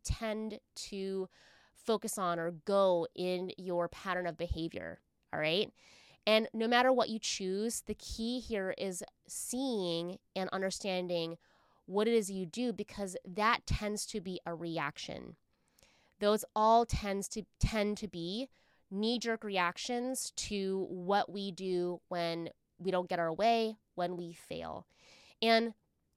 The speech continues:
here's the deal. All those reactions are human. There's nothing wrong or right about any of them. But it begs the question, are you reacting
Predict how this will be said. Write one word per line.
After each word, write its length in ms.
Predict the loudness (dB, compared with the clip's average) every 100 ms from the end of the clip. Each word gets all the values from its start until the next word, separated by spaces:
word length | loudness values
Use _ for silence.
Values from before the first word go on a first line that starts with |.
| _ _ _ -20 -6
here's 220 | -2 0
the 80 | 2
deal. 340 | 2 2 -2 _ -20 -20 _ -20 4
All 220 | 8 10
those 180 | 8 4
reactions 500 | 4 4 4 -2 0
are 60 | -2
human. 460 | -4 -6 -6 -8 -10
There's 140 | -6 -2
nothing 260 | 0 0
wrong 540 | 0 2 4 4 4 2
or 180 | -2 -2
right 440 | 0 0 0 -4 -4
about 300 | -2 2 0 0
any 220 | -2 0
of 80 | -2
them. 300 | -6 -8 -12 _ _ _ _ _ _ _
But 240 | 4 4 0 -6
it 160 | -4
begs 260 | 2 2 2
the 80 | -4
question, 540 | -4 -4 -4 -2 -4 -2
are 120 | -2
you 200 | -2 -2
reacting 960 | -4 -4 0 0 0 -4 -2 -2 -2 -8